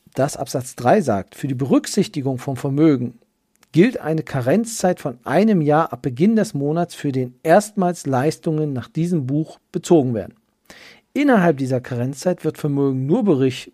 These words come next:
berücksichtigt, wenn es erheblich ist. So, jetzt ist natürlich der Elefant im Raum, wann ist etwas erheblich? Und das klärt Absatz vier. Denn Vermögen im Sinne von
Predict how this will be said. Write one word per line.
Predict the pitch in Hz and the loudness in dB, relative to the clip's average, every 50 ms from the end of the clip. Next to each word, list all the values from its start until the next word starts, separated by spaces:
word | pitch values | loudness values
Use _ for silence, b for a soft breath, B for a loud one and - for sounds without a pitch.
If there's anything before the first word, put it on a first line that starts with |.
| _ _ | _ _
berücksichtigt, | - 143 123 135 135 131 - - 151 147 - - 208 220 214 - _ b b b b b b b b b b - | 0 2 2 2 0 0 -2 -2 -2 -2 -2 -4 -4 -4 -4 -8 _ b b b b b b b b b b -6
wenn | 131 123 156 139 143 151 | 0 2 2 2 2 -2
es | 180 165 - - | -4 -6 -10 -10
erheblich | - 208 220 220 226 247 208 - 139 127 - - | -4 2 4 4 6 4 4 0 -2 -6 -6 -6
ist. | 107 98 - - _ _ _ _ _ _ _ _ _ _ | -10 -12 -12 -18 _ _ _ _ _ _ _ _ _ _
So, | - - 135 - _ _ _ _ _ b b b b b b b b b b | -8 -8 -8 -8 _ _ _ _ _ b b b b b b b b b b
jetzt | - - - | -20 -16 -14
ist | - 117 | -12 -8
natürlich | 123 120 113 - - 135 127 139 139 - - | -8 -8 -6 -4 -4 -2 -2 -2 -4 -4 -8
der | - 110 104 | -8 -6 -4
Elefant | 123 131 123 - 143 165 165 | -4 -4 -4 -2 -2 -2 0
im | 160 156 | 0 2
Raum, | 143 139 147 156 165 180 233 - _ _ - | 4 4 4 4 4 0 -4 -14 _ _ -6
wann | - 127 117 120 135 143 - | -2 -2 -2 -2 -2 -6 -6
ist | - 185 151 - - _ - _ | -6 -6 -6 -6 -8 _ -18 _
etwas | - 127 117 120 - 131 123 123 127 127 - - _ _ _ _ _ _ _ _ _ _ _ _ _ _ _ | -10 -10 -10 -10 -8 -6 -4 -4 -4 -6 -10 -16 _ _ _ _ _ _ _ _ _ _ _ _ _ _ _
erheblich? | - 180 170 160 160 143 123 120 113 - - - _ _ _ _ _ _ _ _ _ b b b b b b b b b b b b b b b b b | 0 2 4 4 4 2 2 -4 -12 -14 -16 -20 _ _ _ _ _ _ _ _ _ b b b b b b b b b b b b b b b b b
Und | 131 107 | -8 -4
das | 131 156 156 - - | -2 -2 -4 -4 -6
klärt | - - 170 180 190 190 - | -2 4 4 4 4 4 0
Absatz | 269 - - 214 - - | -4 2 2 0 0 0
vier. | - - 196 135 113 104 - _ _ _ - | 2 4 4 4 4 0 -8 _ _ _ -4
Denn | 139 123 120 | -4 -4 -4
Vermögen | - - 127 127 139 151 202 269 240 240 | -4 -4 -2 2 6 6 6 6 4 0
im | 214 175 160 | -2 -2 -2
Sinne | 139 160 160 151 135 | 0 2 0 0 0
von | - - 143 135 131 131 127 | -2 -4 -4 -2 -2 -4 -8